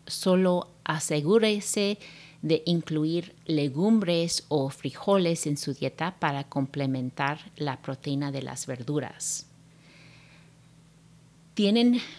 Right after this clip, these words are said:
fitoestrógenos que bloquean y reducen los efectos de los químicos ambientales que alteran las hormonas y también eliminan los productos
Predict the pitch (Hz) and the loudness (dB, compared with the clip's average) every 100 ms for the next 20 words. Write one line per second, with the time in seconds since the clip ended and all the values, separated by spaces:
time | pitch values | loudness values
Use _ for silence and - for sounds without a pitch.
0 | - - 226 - 190 175 175 - 156 147 | -8 0 0 0 -2 0 0 0 -2 -2
1 | - 220 214 131 160 180 - 170 151 147 | 0 2 2 2 -2 -6 -6 -2 -2 -2
2 | 160 147 - - 160 151 175 180 180 160 | -2 -2 -4 -6 -2 0 -2 -4 -2 -2
3 | 151 - - 156 147 165 - 190 165 147 | -2 -4 -6 -4 0 -2 0 0 0 -2
4 | 143 139 - 143 - 160 151 131 135 - | -4 -4 -4 -4 -4 -4 -2 -4 -4 -8
5 | - 196 196 185 - 156 156 - - 156 | -2 0 0 -2 -2 -2 -2 -8 -6 -2
6 | 147 143 139 131 190 196 139 160 - - | -2 -2 -2 -2 0 0 -2 -4 -6 -10
7 | - - - - 180 160 151 151 180 180 | -16 -20 -20 -4 0 2 0 0 0 2
8 | 175 151 151 - - 147 143 156 156 143 | 2 0 -2 -6 -6 -2 0 2 2 0
9 | 160 - - - 151 151 156 190 - - | -6 -10 -10 -4 0 0 0 -2 -6 -18
10 | - - - 175 147 151 156 220 208 165 | -20 -20 -4 0 2 2 4 4 4 2
11 | 156 139 - - 143 147 151 - 156 - | 0 -2 -4 -4 -2 -2 -4 -4 -4 -4